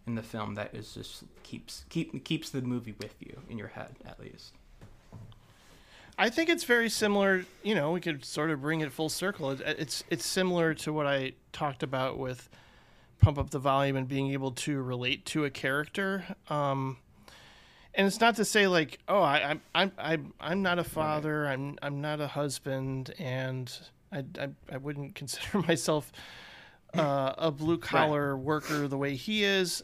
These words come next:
Speaker 2: I just, I just understand the anxiety he's experiencing. Um, and sometimes there is no trigger. Sometimes it just happens randomly, unexpectedly. And, you know, like, I could be driving and then suddenly, oh, I,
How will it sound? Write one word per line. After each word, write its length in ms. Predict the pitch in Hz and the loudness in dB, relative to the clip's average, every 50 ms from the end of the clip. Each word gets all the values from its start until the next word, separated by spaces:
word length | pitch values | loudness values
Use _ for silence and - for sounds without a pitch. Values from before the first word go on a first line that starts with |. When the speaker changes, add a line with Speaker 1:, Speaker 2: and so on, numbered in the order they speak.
| - - | 2 4
Speaker 2:
I 120 | 165 190 185 | 4 4 6
just, 540 | - 226 214 202 - - - - - - _ _ _ _ _ - | 4 2 2 2 0 -2 -4 -8 -14 -16 _ _ _ _ _ 0
I 140 | 170 180 208 | 2 2 2
just 220 | 202 247 233 - 233 | 2 0 -2 0 0
understand 680 | 208 196 196 196 175 - - - 185 180 175 175 170 | 0 2 2 2 2 0 2 4 4 6 6 4 4
the 100 | 165 156 | 2 2
anxiety 720 | 147 147 143 131 135 139 135 139 139 139 135 139 135 131 | 2 0 -2 -2 -2 0 0 0 0 0 -2 -2 -4 -4
he's 200 | 131 139 127 123 | -4 -6 -6 -6
experiencing. 960 | 127 123 - - - 131 127 127 127 127 127 123 - - 127 127 127 127 127 - - - - - - - - - - - | -6 -8 -8 -8 -6 -6 -6 -4 -4 -6 -6 -6 -6 -6 -6 -4 -6 -6 -8 -10 -14 -18 -18 -20 -20 -20 -20 -20 -20 -12
Um, 420 | - - - 185 202 131 131 131 - | -6 -4 -2 -2 0 -2 -4 -4 -2
and 120 | - 156 - | -2 -2 0
sometimes 760 | - 208 208 226 208 - 220 196 190 180 170 156 - - - | 2 2 2 2 2 4 6 6 6 6 4 2 0 -4 -4
there 200 | - 160 156 160 | 0 2 2 4
is 180 | 156 180 196 165 | 4 4 2 4
no 160 | 165 156 147 | 2 0 0
trigger. 420 | 131 - - 151 139 135 123 113 120 | 0 0 -2 -2 -2 -2 -6 -6 -6
Sometimes 540 | - - 156 165 156 165 160 160 156 147 | -2 -2 -2 -2 0 0 0 0 0 0
it 80 | 156 139 | -2 -4
just 300 | 123 160 156 - - - _ _ _ _ - | -2 -2 -2 -2 -4 -8 _ _ _ _ -10
happens 560 | - - 180 185 180 - 190 185 175 151 151 | 2 4 4 4 6 4 2 4 4 2 2
randomly, 440 | 151 156 156 160 156 151 151 147 147 | 2 2 4 4 2 2 2 2 2
unexpectedly. 920 | 147 143 139 - - - 160 139 131 - - 143 127 123 123 131 143 - - - - - - - - - - - _ _ - | 0 0 -2 -4 -6 -4 -2 -4 -2 -4 -6 -8 -6 -6 -6 -6 -6 -8 -10 -18 -18 -18 -18 -20 -20 -20 -20 -20 _ _ -2
And, 440 | - 156 151 147 143 143 143 131 - - - - - _ | 0 2 2 2 2 0 0 -2 -4 -6 -6 -8 -14 _
you 120 | - - 202 | -2 0 2
know, 180 | 180 160 160 | 2 2 2
like, 200 | 160 156 151 - | 2 0 0 0
I 80 | - 156 | -2 -2
could 160 | 156 160 156 | -2 0 0
be 80 | 170 190 | 0 0
driving 460 | 175 220 220 240 214 160 147 135 131 | 2 4 4 4 4 4 2 0 -2
and 80 | 127 131 | -4 -4
then 100 | 135 127 | -6 -4
suddenly, 480 | - - 147 143 151 151 151 156 160 - | -2 -2 0 0 0 0 0 -2 -2 -2
oh, 180 | - 190 185 135 | -2 0 0 0
I, 180 | 113 143 151 | -2 -4 -6